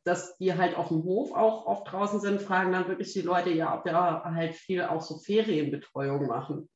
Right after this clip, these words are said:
Also, aber das ist meistens so, dass die so, „Ja, aber ich suche eigentlich auch noch eine Ferienbetreuung und bei euch sind die ja viel draußen und ihr geht ja auch immer mit denen spazieren und auch ohne Leine und so.“ Und das, äh, da könnte ich mir das gut vorstellen, dass mein Hund auch mal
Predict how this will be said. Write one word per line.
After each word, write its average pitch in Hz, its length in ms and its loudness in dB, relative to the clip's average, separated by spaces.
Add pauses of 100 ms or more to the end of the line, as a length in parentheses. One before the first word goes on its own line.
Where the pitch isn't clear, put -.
(160)
Also, 180 420 2 (1200)
aber 175 180 -2
das - 200 -6
ist 175 260 -6
meistens 190 400 -2
so, 185 120 -4
dass 185 200 -4
die 185 80 -4
so, - 180 -10 (180)
„Ja, 170 160 -4
aber 190 100 -2
ich 185 140 -6 (140)
suche - 320 -10
eigentlich 156 320 -4
auch 165 180 -6
noch 180 100 -4
eine 165 120 0
Ferienbetreuung 151 880 -2
und 160 180 -4
bei - 140 -6
euch 202 160 -6
sind 214 180 -4
die 208 60 -2
ja 208 80 2
viel 185 240 -2
draußen 196 500 0
und 202 180 -2
ihr 190 80 -4
geht 220 180 0
ja 202 140 -2
auch 208 260 2
immer 254 140 2
mit 196 120 0
denen 220 140 0
spazieren 285 840 0
und 196 300 -6 (120)
auch 185 240 2
ohne 202 280 2
Leine 285 580 2
und 254 160 0
so.“ 285 260 -2
Und 190 220 -6
das, 214 200 -4 (140)
äh, 190 220 -2
da 190 60 -6
könnte 208 260 0
ich - 140 -8
mir 190 80 -4
das - 200 -12
gut 196 220 -8
vorstellen, 175 460 -8
dass 160 140 -10
mein 160 240 -4
Hund 160 200 -4
auch - 180 -4
mal 156 220 0